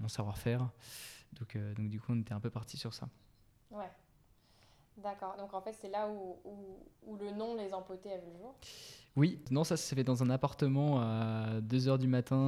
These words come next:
Speaker 1: euh, <laughs> avec, euh, avec mon frère, euh, Pierre, un autre Pierre, et, euh, qui, qui a suggéré, euh, <laughs> très discrètement Les Empotés. Mais on avait beaucoup, <laughs> beaucoup discuté, euh,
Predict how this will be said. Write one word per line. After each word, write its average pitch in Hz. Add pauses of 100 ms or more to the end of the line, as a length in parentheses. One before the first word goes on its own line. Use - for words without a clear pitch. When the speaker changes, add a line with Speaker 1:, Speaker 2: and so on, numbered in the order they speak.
Speaker 1:
euh, 113 (300)
<laughs> -
avec, 113
euh, 113
avec 113
mon 127
frère, 135
euh, 107
Pierre, 127
un 107
autre 117
Pierre, 127 (480)
et, 107
euh, 104
qui, 110
qui -
a -
suggéré, 127
euh, 107 (180)
<laughs> -
très -
discrètement 135
Les 123
Empotés. 117 (460)
Mais 117
on 110
avait 113 (280)
beaucoup, -
<laughs> -
beaucoup 147
discuté, 135
euh, 113